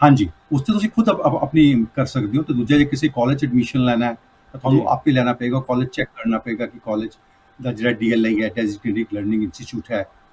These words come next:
Speaker 1: ਉਹ
Speaker 2: ਜੀ।
Speaker 1: ਐਗਜ਼ਿਸਟ ਕਰਦਾ ਵੀ ਹੈ ਕਿ ਨਹੀਂ। ਕਿਉਂਕਿ ਕਈ ਸਟੂਡੈਂਟਸ ਤਾਂ ਐਸੇ ਕਰਕੇ ਆਏ ਕਿ ਉਹਨਾਂ ਨੇ ਐਡਮਿਸ਼ਨ ਹੀ ਗਲਤ ਥਾਂ ਤੇ ਲੈ ਲਈ ਸੀਗੀ। ਉਹ ਇਸ,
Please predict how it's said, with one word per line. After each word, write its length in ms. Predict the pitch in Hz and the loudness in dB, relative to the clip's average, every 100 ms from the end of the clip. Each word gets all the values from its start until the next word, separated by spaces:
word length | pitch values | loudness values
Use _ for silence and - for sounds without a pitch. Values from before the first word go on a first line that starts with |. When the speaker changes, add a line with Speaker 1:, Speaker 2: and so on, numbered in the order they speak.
| - | -4
Speaker 1:
ਉਹ 140 | 135 | 0
Speaker 2:
ਜੀ। 160 | 131 107 - _ | 0 -4 -12 _
Speaker 1:
ਐਗਜ਼ਿਸਟ 380 | 123 90 143 131 | -8 -2 -2 -2
ਕਰਦਾ 320 | - 117 101 | -2 -2 -2
ਵੀ 180 | 107 104 | -4 -4
ਹੈ 40 | 95 | -6
ਕਿ 180 | - | -10
ਨਹੀਂ। 80 | - | -10
ਕਿਉਂਕਿ 220 | - 120 | -6 -6
ਕਈ 180 | 123 151 | 2 4
ਸਟੂਡੈਂਟਸ 400 | 139 143 143 139 | 4 2 2 2
ਤਾਂ 120 | - | -2
ਐਸੇ 140 | 127 156 | -4 -2
ਕਰਕੇ 340 | 135 131 131 | -4 -2 0
ਆਏ 180 | 120 123 123 _ _ _ _ - | 0 -2 -8 _ _ _ _ -4
ਕਿ 380 | 120 117 110 104 - _ _ _ _ - | 0 0 0 -2 -12 _ _ _ _ 0
ਉਹਨਾਂ 140 | 135 | 4
ਨੇ 60 | 135 | 4
ਐਡਮਿਸ਼ਨ 360 | 113 123 165 | 2 0 2
ਹੀ 80 | 156 | 2
ਗਲਤ 220 | 139 139 127 | 2 0 -2
ਥਾਂ 100 | 113 | -6
ਤੇ 120 | 113 | -4
ਲੈ 120 | 104 | -4
ਲਈ 120 | 98 | -4
ਸੀਗੀ। 240 | 92 - - _ _ _ _ _ _ _ _ 143 | -8 -16 -20 _ _ _ _ _ _ _ _ -2
ਉਹ 80 | 123 | -2
ਇਸ, 160 | 101 | -4